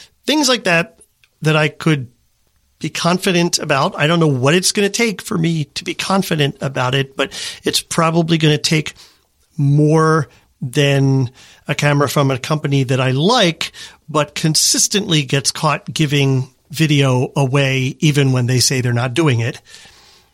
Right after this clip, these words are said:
So maybe someday we'll get there. And I also wanna be able to just call up any camera on any device anywhere in the house.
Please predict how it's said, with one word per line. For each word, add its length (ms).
So 580
maybe 360
someday 400
we'll 160
get 240
there. 320
And 260
I 120
also 260
wanna 160
be 120
able 120
to 100
just 220
call 300
up 120
any 140
camera 520
on 220
any 180
device 460
anywhere 260
in 80
the 60
house. 460